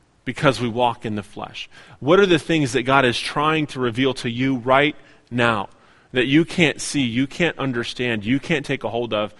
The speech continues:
because you've chosen to walk in the flesh instead of his Spirit?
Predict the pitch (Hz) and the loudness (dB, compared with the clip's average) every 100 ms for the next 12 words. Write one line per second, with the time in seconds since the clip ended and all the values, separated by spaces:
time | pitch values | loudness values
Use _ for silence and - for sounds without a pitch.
0 | - - - 131 135 123 117 - 156 165 | -20 -14 -8 0 0 0 -4 -2 0 2
1 | 139 127 131 123 120 107 - 131 117 104 | 0 0 2 0 -2 -8 -6 -2 -2 -2
2 | - 110 98 - 123 107 95 _ _ _ | -10 -12 -12 -6 -4 -4 -8 _ _ _
3 | _ _ 110 - - 104 101 | _ _ -10 -10 -10 -10 -10